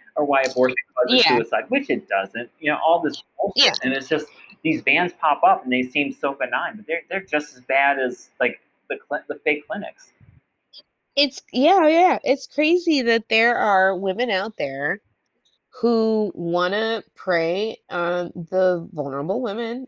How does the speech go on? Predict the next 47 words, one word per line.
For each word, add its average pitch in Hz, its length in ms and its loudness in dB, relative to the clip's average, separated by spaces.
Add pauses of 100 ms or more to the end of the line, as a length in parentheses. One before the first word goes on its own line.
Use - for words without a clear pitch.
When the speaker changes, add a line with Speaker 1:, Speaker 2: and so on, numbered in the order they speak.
Speaker 2:
to 180 300 -8
say 170 320 0
that, - 240 -4
to, 165 260 -4
to 160 420 2
scare 190 420 0
them 254 160 0
into 165 200 0
something 156 460 -4
that 147 320 0 (500)
shouldn't 311 360 0
be 294 200 2
the, 285 220 0 (140)
I 254 40 6
mean, 247 140 4
it's 233 180 0
a 226 120 2
scary 233 600 2
thing 240 260 0
to 202 100 -2
do, 208 640 0
but 233 260 0 (320)
who 349 140 2
the 415 100 2
fuck 415 240 -4
are 392 80 4
you? 370 340 4
You 262 120 0
don't 254 260 -4
know 139 240 -4
them. 143 160 2
Speaker 1:
Yeah. 160 300 4 (440)
Speaker 2:
You're 285 160 0
not 381 180 2
an 339 180 -2
Speaker 1:
Oh. 170 140 2
Speaker 2:
expert. 190 800 2
Speaker 1:
No, 117 300 0
hundred 143 200 -4
percent. - 240 -6
Speaker 2:
Like, 262 340 6 (340)
you 262 200 -4
know, 285 500 -2
you 285 140 0
know, 294 200 -4
like, 269 300 -4
I, 262 460 -2